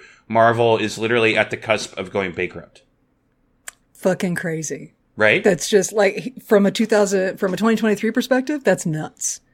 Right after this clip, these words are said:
Speaker 1: Yeah. Uh, <laughs> uh, a few, a few of our patrons are saying that you should not read this run of X-Men I just mentioned, by the way. I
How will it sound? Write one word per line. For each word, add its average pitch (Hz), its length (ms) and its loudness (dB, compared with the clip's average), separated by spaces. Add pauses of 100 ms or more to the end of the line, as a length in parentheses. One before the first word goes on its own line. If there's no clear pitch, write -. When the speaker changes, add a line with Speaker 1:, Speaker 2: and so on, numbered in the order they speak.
(300)
Speaker 1:
Yeah. 110 280 0 (460)
Uh, 101 420 6
<laughs> - 1400 -16
uh, 98 280 4
a 107 80 2
few, 123 320 2
a 104 180 -2
few 127 220 0
of 123 60 -2
our 120 100 0
patrons 113 440 -2
are 95 80 -6
saying 98 300 -6
that 92 140 -4
you 104 100 -4
should 107 160 -8
not 98 180 0
read 95 200 -6
this 90 200 -6
run 90 160 -4
of 82 80 -10
X-Men 101 360 -4
I 95 60 -2
just 98 240 -4
mentioned, 90 360 -8
by 87 140 0
the 85 100 -4
way. 85 380 -2 (280)
I 139 520 4